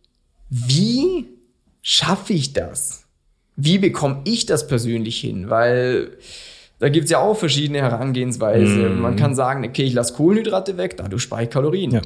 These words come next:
Speaker 1: Ich kann sagen, ich esse weniger, ich zähle Kalorien, ich zähle Punkte, et cetera.
Speaker 2: Ich esse nur noch Salat.
Speaker 1: Ja, und da muss man halt schauen,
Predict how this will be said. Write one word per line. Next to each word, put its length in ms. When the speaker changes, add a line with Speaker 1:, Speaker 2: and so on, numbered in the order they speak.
Speaker 1:
Ich 80
kann 140
sagen, 240
ich 160
esse 240
weniger, 420
ich 140
zähle 180
Kalorien, 600
ich 160
zähle 140
Punkte, 520
et 140
cetera. 540
Speaker 2:
Ich 140
esse 180
nur 100
noch 100
Salat. 520
Speaker 1:
Ja, 440
und 440
da 100
muss 200
man 180
halt 180
schauen, 520